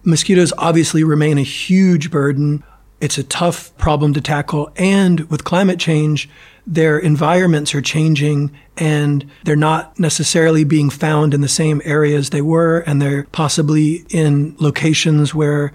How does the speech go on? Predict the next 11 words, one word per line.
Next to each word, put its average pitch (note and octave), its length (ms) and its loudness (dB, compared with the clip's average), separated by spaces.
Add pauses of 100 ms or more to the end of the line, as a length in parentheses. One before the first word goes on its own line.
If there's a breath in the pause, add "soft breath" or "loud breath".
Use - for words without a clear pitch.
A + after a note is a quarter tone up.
people D3+ 220 2
are C#3+ 280 -2
unused D#3 540 2
to D3 320 0
coping G3+ 640 0
with F#3 300 -4 (160)
those F3 200 2
diseases F#3+ 640 0
and D#3 220 2
those D#3 320 0 (100)
outbreaks. F3+ 520 -4